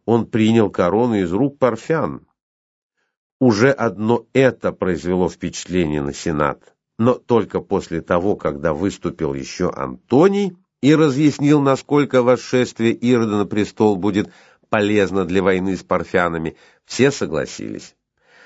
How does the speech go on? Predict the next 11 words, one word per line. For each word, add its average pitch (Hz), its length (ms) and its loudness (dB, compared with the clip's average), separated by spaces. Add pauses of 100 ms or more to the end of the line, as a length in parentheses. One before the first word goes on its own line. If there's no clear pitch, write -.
(220)
По 110 120 0
окончании 101 800 0
заседания 110 960 -2 (140)
Ирод 139 500 2
вышел 98 480 0
из 87 240 -6
сената, 110 680 -2 (300)
имея 98 360 2
с - 120 -10
одной 101 320 0
стороны 87 640 -2